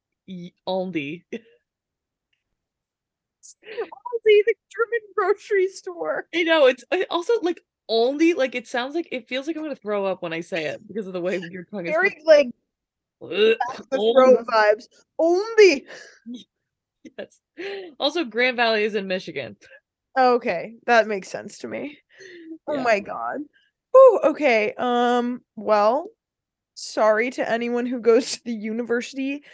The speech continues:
Speaker 2: of Indianapolis.
Speaker 1: Right.
Speaker 2: Who was ranked number eight. Um, and then at number nine, we have Regis, which is in Colorado.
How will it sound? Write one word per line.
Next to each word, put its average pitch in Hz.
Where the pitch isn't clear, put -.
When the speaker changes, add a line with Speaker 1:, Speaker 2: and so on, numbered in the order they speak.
Speaker 2:
of 247
Indianapolis. 226
Speaker 1:
Right. -
Speaker 2:
Who 277
was 247
ranked 240
number 277
eight. 208
Um, 226
and 285
then 285
at 254
number 254
nine, 220
we 240
have 220
Regis, 233
which 240
is 233
in 202
Colorado. 202